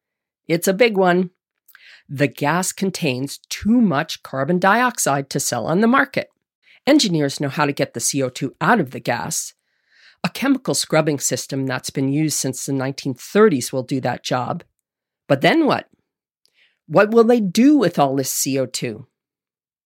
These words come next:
Carbon dioxide is a problem for the climate, we all know. But there's a second reason why Statoil was really interested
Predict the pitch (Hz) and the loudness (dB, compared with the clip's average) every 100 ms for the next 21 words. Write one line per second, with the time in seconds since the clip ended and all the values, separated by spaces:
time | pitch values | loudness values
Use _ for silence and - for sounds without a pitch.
0 | _ _ _ _ _ _ _ _ _ - | _ _ _ _ _ _ _ _ _ -6
1 | 311 330 208 151 143 147 165 - 139 - | 0 2 2 4 4 4 0 0 0 0
2 | - 143 156 - 202 202 151 127 143 135 | -2 -4 -6 -4 0 2 0 -4 -8 -10
3 | - 196 214 165 - 139 131 127 123 - | -6 0 2 2 -2 -4 -2 -4 -6 -8
4 | - _ _ 285 294 - _ 240 233 240 | -12 _ _ 0 0 -4 _ 4 4 2
5 | - 208 - - 156 135 139 127 123 - | 0 -2 -6 -8 -4 -4 -4 -4 -4 -6
6 | - 143 139 139 127 120 127 127 202 262 | -2 -2 0 -2 -2 -4 -6 -8 -4 0
7 | 254 208 - 170 160 - 127 | 2 2 2 -2 -2 -4 -6